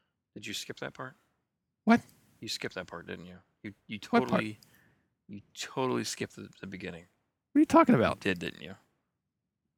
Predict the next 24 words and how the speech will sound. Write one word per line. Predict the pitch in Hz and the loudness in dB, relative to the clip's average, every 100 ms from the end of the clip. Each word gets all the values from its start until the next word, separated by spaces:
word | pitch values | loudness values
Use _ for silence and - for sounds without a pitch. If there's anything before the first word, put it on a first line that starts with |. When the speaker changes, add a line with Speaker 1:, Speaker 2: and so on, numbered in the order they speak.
| _ _ | _ _
Speaker 2:
No. | 247 349 - | 2 4 6
Speaker 1:
You | 104 | 4
are | 104 | 2
an | 65 | 0
ass. | 65 - - - _ - | -2 -6 -8 -12 _ -4
<laughs> | - - - | -4 -4 6
Speaker 2:
I | 156 | 8
let | 151 190 | 10 8
it | 185 | 6
play. | 214 214 - - - - - - - - - | 6 6 6 2 -4 -14 -14 -20 -18 -18 2
I | 143 | 2
saw | - 151 151 | 6 6 6
where | 151 | 6
she | - 170 | 4 4
ran, | 135 135 147 156 156 151 131 | 6 8 8 6 6 2 4
the | 135 | 4
armies | 113 151 156 147 | 6 6 6 4
were | |
smashing | - 156 151 139 151 | 2 4 4 4 4
into | 147 151 | 6 4
each | 151 151 | 6 6
other. | 151 151 151 147 - _ _ _ _ - | 8 8 8 6 2 _ _ _ _ 4
Speaker 1:
Past | 127 127 | 4 6
that. | 110 95 | 2 0